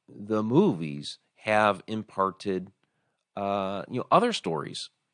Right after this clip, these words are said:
on top of that house, you know, and it became, became like Amityville. So the, uh,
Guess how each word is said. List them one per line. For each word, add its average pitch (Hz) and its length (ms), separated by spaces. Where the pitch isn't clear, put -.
on 98 200
top - 520
of 85 540
that 95 260
house, - 540
you 107 120
know, 104 140
and 113 180
it 127 80
became, 175 600
became 160 320
like 151 280
Amityville. 107 680
So 95 640
the, 90 480
uh, 78 180